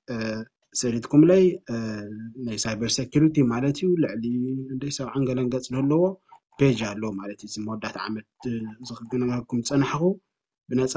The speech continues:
ክህበኩም ክእል እየ። እዚ ሕጂ ካብዚ ኮፒ ክትገብርዎ ደይኮነ፣ እ፣ ካብዚ ተመርኪስኩም ናትኩም ጽሑፍ ንኽትጽሕፉ ከም ሊትሬቸር ሪቪው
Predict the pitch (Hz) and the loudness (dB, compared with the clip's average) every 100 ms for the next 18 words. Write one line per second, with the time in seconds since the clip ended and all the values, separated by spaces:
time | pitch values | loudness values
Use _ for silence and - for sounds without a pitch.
0 | 143 123 117 117 - 117 - 131 160 151 | 0 0 -4 -4 -4 -4 -2 2 4 4
1 | 131 131 135 165 160 123 113 120 123 - | 2 0 2 2 2 -4 -4 -4 -4 -6
2 | - 113 120 120 120 110 123 - 156 180 | -12 -6 -4 -2 -2 -2 -4 4 6 8
3 | 196 185 _ 110 110 214 208 202 - _ | 6 0 _ -10 -8 -8 -10 -12 -16 _
4 | _ _ _ _ 123 120 131 123 120 123 | _ _ _ _ -4 0 0 0 0 -2
5 | - 143 - 180 180 170 143 123 117 110 | -2 -4 0 2 2 0 -4 -4 -4 -6
6 | - 117 107 - - 113 113 101 - - | -6 -6 -6 -10 -12 -8 -8 -10 -12 -8
7 | - 156 123 117 135 156 165 175 143 123 | -4 -2 -2 0 0 -2 -2 0 2 0
8 | 113 | 0